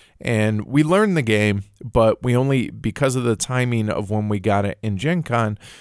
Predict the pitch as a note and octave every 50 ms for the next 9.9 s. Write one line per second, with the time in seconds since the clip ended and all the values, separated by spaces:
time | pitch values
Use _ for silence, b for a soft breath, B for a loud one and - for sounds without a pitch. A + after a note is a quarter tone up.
0 | B B - C3 C3+ D3 D#3+ E3 D#3+ D3+ C3+ C3+ B2+ B2 B2+ C3 B2 A#2+ A#2 B2
1 | A2 G#2+ A#2 A2+ A2+ - - - B2 A2 G#2 G#2 G#2 G#2 G2+ G2 F#2+ - b b
2 | b b b b - - C#3+ C3+ A2+ F#2+ G#2+ G2+ G2 G#2 A2+ A#2+ B2 B2+ B2 A#2+
3 | A#2+ A#2+ A#2+ A2 - A#2+ A#2 B2 A#2+ A2 - B2+ B2 A2 A2+ A2 G#2 A2 A2+ A#2
4 | A2+ A2 G#2+ - - - A2+ G#2+ G2+ F2 - - - B2 - - A#2 A2+ G#2 F#2
5 | A2+ A2+ A2 G#2 G#2 G#2 G#2+ G#2 G#2 G2+ G2 G2+ G2 F2 F#2+ G2+ G2+ G#2 G2+ G#2
6 | G2+ - - - - _ - G3 G3+ - - B2+ B2+ C3 B2+ - - D#3 C#3+ C3
7 | - - - A#2+ A2+ G#2+ G#2 B B B B B B _ _ _ - _ E3+ E3
8 | - - C#3+ F3 G3+ F#3+ G#3+ G#3+ G3+ - E3 D3 C3+ A2+ G#2+ A2+ A#2+ A2+ G2 G2
9 | - - - A2+ A2+ G#2 G2+ G2+ G2 F#2+ F#2 G2 F#2+ F#2+ F2+ - - -